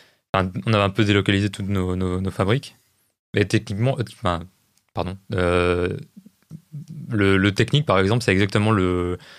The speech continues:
le genre de truc qu'on s-, qu'on, qu'on n'a plus trop l'habitude de faire par chez nous parce que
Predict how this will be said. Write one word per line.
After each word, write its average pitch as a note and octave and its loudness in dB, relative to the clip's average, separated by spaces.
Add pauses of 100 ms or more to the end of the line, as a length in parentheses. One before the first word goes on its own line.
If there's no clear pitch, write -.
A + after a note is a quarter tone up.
(240)
le G#2 2
genre G#2 2
de G#2 2
truc C#3+ -4
qu'on G2+ -4
s-, - -10
qu'on, F#2 -6 (100)
qu'on - -6
n'a F#2 -2
plus - -10
trop - -4
l'habitude G2+ 0
de G2+ 0
faire F#2+ -4
par - -10
chez - -6
nous A#2+ 2
parce G#2 -2
que F2+ -4